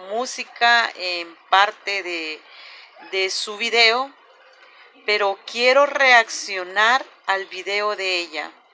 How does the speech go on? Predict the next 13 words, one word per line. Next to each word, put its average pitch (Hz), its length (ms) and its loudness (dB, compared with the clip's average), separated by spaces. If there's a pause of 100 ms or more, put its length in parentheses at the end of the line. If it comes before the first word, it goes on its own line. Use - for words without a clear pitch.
(920)
Eh, 185 540 0
una 247 220 2
vida 254 220 2
muy 240 140 -6
diferente 226 680 -2
a - 20 4
la 226 140 0
nuestra. 226 680 -4
Eh, 175 260 -10
siempre 202 560 -4
la 190 200 4
he 185 120 0
visto 196 760 -6